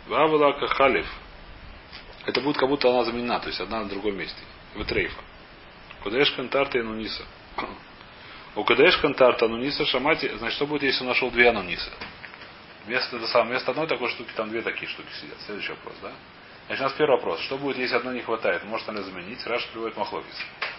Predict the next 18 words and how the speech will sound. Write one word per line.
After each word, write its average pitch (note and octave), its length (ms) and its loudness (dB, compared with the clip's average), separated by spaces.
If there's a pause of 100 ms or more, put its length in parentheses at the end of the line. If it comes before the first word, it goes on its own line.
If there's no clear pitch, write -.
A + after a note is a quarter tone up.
(240)
Вторая C#3+ 240 6
вещь, D#3 120 2
что D3 120 -4
будет, C#3 180 -4
если B2+ 220 -4
нашёл B2+ 240 0
с - 20 -10
двумя B2 240 2
анунисами, F2+ 460 -6
с - 40 -16
двумя A2 180 -6
такими F#2+ 280 -8
штучками - 380 -10
спереди, - 300 -10 (1080)
а G2 40 -12
не F#2+ 80 -10
с - 80 -12
одной. F#2+ 220 -8